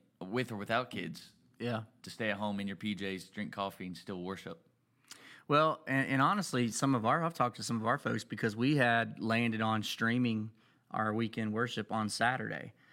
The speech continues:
Speaker 2: So most of our folks, uh, my family included, got used to, uh, enjoying Sunday as a, as, as a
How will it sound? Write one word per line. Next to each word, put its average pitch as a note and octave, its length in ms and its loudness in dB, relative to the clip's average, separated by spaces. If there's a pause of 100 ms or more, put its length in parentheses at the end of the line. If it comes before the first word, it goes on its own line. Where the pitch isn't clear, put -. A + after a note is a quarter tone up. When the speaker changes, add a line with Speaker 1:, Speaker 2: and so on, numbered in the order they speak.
(240)
Speaker 2:
So A#2 800 4 (360)
most A#2 580 4
of A#2 100 -2
our A2 160 0
folks, A2 600 -4
uh, A2 300 2
my A2+ 320 2
family A2+ 540 -6
included, A2 580 -8
got G#2+ 240 -4
used A2+ 460 -6
to, A2 440 0 (480)
uh, - 220 -4
enjoying A#2 680 2
Sunday G#2+ 760 2
as A2+ 280 0
a, G#2+ 260 2
as, A2 300 -4
as A#2+ 200 0
a A2 220 0